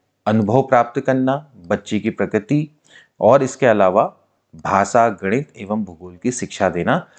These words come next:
ये सभी बाल्यावस्था के पाठ्यक्रम के अंतर्गत आते हैं।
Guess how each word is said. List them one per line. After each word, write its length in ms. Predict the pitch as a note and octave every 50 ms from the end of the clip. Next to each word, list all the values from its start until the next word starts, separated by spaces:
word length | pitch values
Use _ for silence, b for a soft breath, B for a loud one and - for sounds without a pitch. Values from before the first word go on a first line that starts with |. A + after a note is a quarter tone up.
| b b -
ये 80 | C3 F3
सभी 460 | E3+ - A2+ F#2 G#2+ A2+ - F#3+ - _ -
बाल्यावस्था 480 | F#2+ F2+ E2+ E2+ E2 E2 D#2+ - - F2
के 120 | - -
पाठ्यक्रम 480 | - - - E2+ - - - E2 E2 E2
के 120 | - G#2+
अंतर्गत 440 | G2 - - E2+ F2+ C#3+ - - - -
आते 260 | F2 F2+ - - -
हैं। 120 | D#2 -